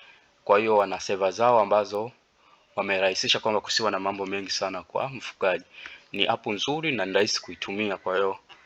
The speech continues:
na matokeo yake ni, ni mazuri, ambayo mimi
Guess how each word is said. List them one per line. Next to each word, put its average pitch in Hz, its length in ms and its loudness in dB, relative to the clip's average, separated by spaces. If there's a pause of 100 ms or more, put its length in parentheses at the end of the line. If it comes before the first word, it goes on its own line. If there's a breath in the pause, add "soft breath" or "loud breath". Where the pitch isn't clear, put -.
(380 loud breath)
na 92 160 2
matokeo 95 460 4
yake 107 480 4
ni, 90 260 -12
ni 92 160 -12
mazuri, 90 560 -6 (280)
ambayo 95 220 2
mimi 95 340 -6